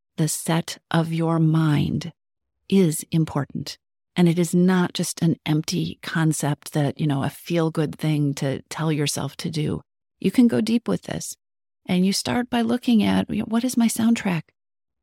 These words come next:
How am I talking to myself? We see what we are focusing on. We notice the details that confirm what we already believe. So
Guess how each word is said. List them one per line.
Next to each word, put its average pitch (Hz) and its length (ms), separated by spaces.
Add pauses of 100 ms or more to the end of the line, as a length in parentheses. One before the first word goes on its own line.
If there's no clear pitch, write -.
(640)
How 202 220
am 247 100
I 247 80
talking 190 440
to 170 100
myself? - 520 (600)
We 214 380
see 165 560 (140)
what 160 180
we 165 100
are 160 80
focusing 147 500
on. - 200 (760)
We 170 140
notice 165 440
the 247 140
details 196 540
that 160 120
confirm 165 760
what 165 240
we 165 200
already 147 480
believe. 147 640 (760)
So 156 260